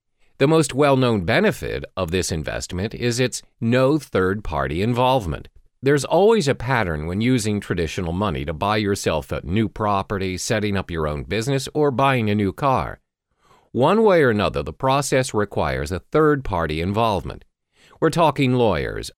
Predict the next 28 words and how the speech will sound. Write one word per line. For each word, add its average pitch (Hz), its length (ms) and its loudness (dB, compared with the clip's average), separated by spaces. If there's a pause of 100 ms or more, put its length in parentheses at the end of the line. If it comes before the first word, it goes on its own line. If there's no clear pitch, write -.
owners, 104 720 0
and 170 140 0
other 175 320 4
external 113 480 0
factors 92 540 -2
such 104 220 -2
as 85 200 -2
delays, 82 720 -2 (120)
documentations, 107 1080 -2
and 120 120 -4
extra 147 400 -2
fees. 73 520 -6 (580)
This, 202 240 2
in 147 160 2
general, 85 580 -2
will 139 200 2
consume 160 680 0
unnecessary 170 800 0
time, 113 460 -2
money, 117 400 0
and 101 180 -4
energy 85 560 0 (280)
to 180 80 0
the 147 100 2
point 180 300 0
of 127 200 -4 (220)
giving 139 360 2
up. 180 380 -2